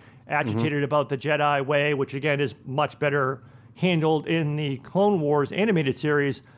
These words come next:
Speaker 1: But I would argue that one of the reasons why there's so much material, both canon and non-canon, it's, I think, ultimately easier to write for Anakin and Vader because that framework of their complete arc is there from the movies,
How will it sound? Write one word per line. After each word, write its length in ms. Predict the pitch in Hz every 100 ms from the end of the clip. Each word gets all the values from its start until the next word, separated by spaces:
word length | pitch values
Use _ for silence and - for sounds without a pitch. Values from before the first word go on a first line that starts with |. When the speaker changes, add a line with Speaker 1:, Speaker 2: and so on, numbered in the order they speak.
| -
Speaker 1:
But 100 | -
I 100 | 196
would 120 | 285 226
argue 360 | 208 202 190
that 240 | 175 165 - -
one 160 | 175 208
of 60 | 226
the 60 |
reasons 340 | 202 190 185 123
why 180 | 175 175
there's 220 | 165 143
so 180 | - 185
much 200 | 180 165
material, 380 | 147 180 190 175
both 220 | 156 139
canon 340 | - 175 190 160
and 240 | 151 147
non-canon, 720 | 135 147 185 180 208 233 269 - _ _ _ -
it's, 180 | 220 -
I 100 | 214
think, 300 | 226 339 233 - - -
ultimately 580 | 233 359 254 196 185 -
easier 420 | 190 185 226 190
to 60 | 160
write 420 | 143 135 190 202 -
for 180 | - 160
Anakin 420 | 156 156 - 156
and 120 | 147
Vader 480 | 123 165 175 127 127 - _ _ _
because 440 | 165 - 202 214 139
that 300 | 185 165 -
framework 640 | - 190 202 202 196 180
of 120 | 175
their 180 | 143 170
complete 440 | - 156 - 190 180
arc 280 | 165 180 180
is 140 | 160
there 260 | 160 160 180
from 200 | - 147
the 100 | 202
movies, 600 | 202 147 156 214 - -